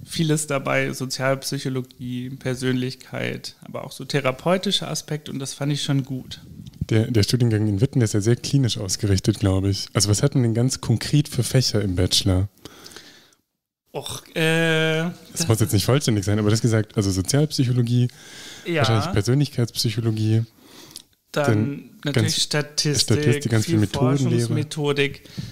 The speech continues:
Speaker 1: und, ähm, aber auch schon so Gesprächsführung, klinische Psychologie, also wo Störungsbilder und, und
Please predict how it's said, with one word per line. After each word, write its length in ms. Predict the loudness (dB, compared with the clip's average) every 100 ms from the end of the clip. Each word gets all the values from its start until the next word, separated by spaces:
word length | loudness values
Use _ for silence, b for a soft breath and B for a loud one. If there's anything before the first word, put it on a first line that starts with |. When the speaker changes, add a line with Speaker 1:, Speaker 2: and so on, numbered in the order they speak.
| B B -18 -6
Speaker 1:
und, 720 | 0 2 2 2 0 -4 -6
ähm, 460 | -6 -4 -4 -6 -6
aber 260 | -6 -4 -4
auch 100 | -4
schon 180 | -2 -2
so 180 | -4 -8 -10
Gesprächsführung, 1080 | -8 -8 -2 0 0 -2 -2 -2 0 0 0
klinische 580 | -2 0 2 2 0 -6
Psychologie, 680 | -4 -6 -4 -6 -6 -6 -6
also 220 | -6 -10
wo 160 | -14 -10
Störungsbilder 1120 | -2 0 0 -2 -2 -4 -4 -4 -2 -4 -4
und, 240 | -6 -6
und 300 | -10 -16 -18